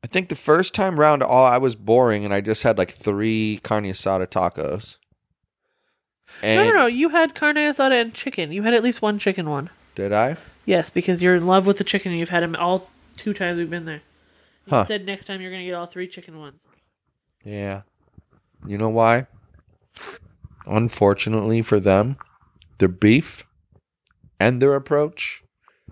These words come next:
Speaker 1: are a lot like Senor Taco. Just dry. But their chicken?
Speaker 2: So good.
Speaker 1: It's juicy, tender,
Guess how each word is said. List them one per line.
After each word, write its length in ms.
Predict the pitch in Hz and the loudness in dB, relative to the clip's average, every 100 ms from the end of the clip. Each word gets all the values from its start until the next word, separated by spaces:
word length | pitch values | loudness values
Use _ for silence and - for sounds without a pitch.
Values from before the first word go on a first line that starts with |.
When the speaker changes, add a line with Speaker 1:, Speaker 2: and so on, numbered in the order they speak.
| - | -8
Speaker 1:
are 140 | 98 | -6
a 100 | 95 | -6
lot 460 | 92 98 107 104 - | -4 2 4 4 2
like 480 | 101 104 - - _ _ _ _ - | 0 0 -4 -16 _ _ _ _ -14
Senor 300 | - 98 98 | -10 -8 -8
Taco. 560 | 107 95 - 87 87 _ _ - | -4 -4 -6 -14 -16 _ _ -18
Just 320 | 101 - 90 | -16 -16 _
dry. 600 | 90 95 104 120 - - _ _ _ _ _ _ _ _ _ 220 _ _ _ _ _ _ _ _ | -12 -8 -6 -8 -10 -16 _ _ _ _ _ _ _ _ _ -20 _ _ _ _ _ _ _ _
But 140 | 117 | -12
their 100 | 104 | -12
chicken? 520 | 92 - 151 196 202 233 _ _ _ _ _ _ _ _ - - | -10 -4 -4 -4 -10 -12 _ _ _ _ _ _ _ _ -20 -18
Speaker 2:
So 600 | 208 - - 208 214 185 | -12 -12 -10 -4 -4 -4
good. 340 | - 180 165 147 | -6 -8 -8 -6
Speaker 1:
It's 220 | 123 - | -8 -8
juicy, 760 | - - 131 170 - 190 208 _ _ _ _ _ | -12 -6 -4 -2 -4 -6 -6 _ _ _ _ _
tender, 580 | - 143 151 160 160 | -4 -2 0 -2 -2